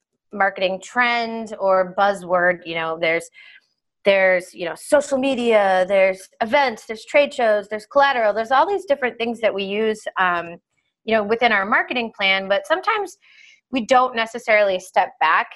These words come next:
and look at the overall objectives and marketing goals for the organization. So I thought today we could spend a little bit of time with these two who are,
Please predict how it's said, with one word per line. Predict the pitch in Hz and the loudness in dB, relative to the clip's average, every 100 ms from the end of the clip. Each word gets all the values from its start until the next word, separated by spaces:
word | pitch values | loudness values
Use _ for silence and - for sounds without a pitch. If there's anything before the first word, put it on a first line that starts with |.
| - - | -14 -4
and | 190 185 185 | -2 -2 -2
look | 202 | -4
at | 202 196 | -4 -2
the | 185 | 0
overall | 185 180 180 170 | 0 2 2 2
objectives | 170 175 170 170 170 175 - | -2 -4 -2 -2 -2 -4 -8
and | 160 156 160 | -6 -6 -4
marketing | 160 - 165 | -6 -6 -10
goals | 151 147 156 - | -6 -6 -6 -10
for | 156 | -12
the | - | -6
organization. | 160 151 143 147 131 - - - | -8 -8 -14 -10 -12 -12 -18 -16
So | - 208 - | -4 0 0
I | 302 | 2
thought | 311 294 277 - _ _ _ - | 2 2 0 -4 _ _ _ -4
today | 240 226 220 | 2 2 2
we | 220 | -4
could | 214 202 196 | -4 -6 -4
spend | - 208 | -2 0
a | |
little | 226 285 | 2 2
bit | 277 | 2
of | 254 | -2
time | 254 202 196 | 0 0 0
with | 185 190 | -6 -8
these | 202 185 | -10 -10
two | - 190 185 185 190 | -10 -4 -2 -4 -2
who | 185 | 4
are, | 175 170 | 4 2